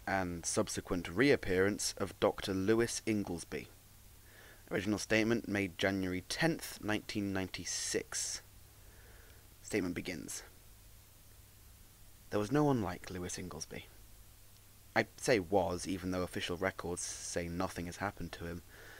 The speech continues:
because I know he is dead. He has been replaced by some, some creature,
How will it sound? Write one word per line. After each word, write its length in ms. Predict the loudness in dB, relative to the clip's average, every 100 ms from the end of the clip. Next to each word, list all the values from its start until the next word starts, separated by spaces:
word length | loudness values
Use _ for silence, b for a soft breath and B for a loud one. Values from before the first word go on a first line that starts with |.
| B B B B -20 -8
because 160 | 0 2
I 80 |
know 220 | 4 2 2
he 160 | -2
is 120 | -6
dead. 280 | -8 -8 -8 -14 -20 -20 -20 -20 -20 -20 -20 -20 -20 -20
He 140 | -6
has 80 | -6
been 160 | -2 -2
replaced 480 | 0 2 2 2 -2
by 120 | -2
some, 420 | 0 0 0 -6 -14 -20 -20 -20 -20 -20 -20 B B B B B B B -20 -6
some 260 | 0 0 0
creature, 640 | 0 2 2 -2 -4